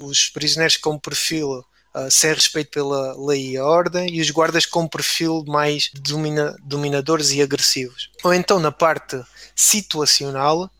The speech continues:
se os prisioneiros e os guardas com-, comportavam daquela maneira hostil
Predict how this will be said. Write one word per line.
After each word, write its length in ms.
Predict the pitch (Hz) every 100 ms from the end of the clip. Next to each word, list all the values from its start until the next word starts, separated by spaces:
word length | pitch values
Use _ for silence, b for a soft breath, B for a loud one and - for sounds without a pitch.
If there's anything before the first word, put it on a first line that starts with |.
| -
se 120 | -
os 100 | 175
prisioneiros 600 | - 180 175 185 190 147
e 40 | 156
os 100 | 147
guardas 380 | 165 156 143 -
com-, 220 | 160 151
comportavam 680 | - 151 156 - 165 139
daquela 360 | 135 135 151 147
maneira 380 | 143 143 143 131
hostil 560 | 139 143 - 175 180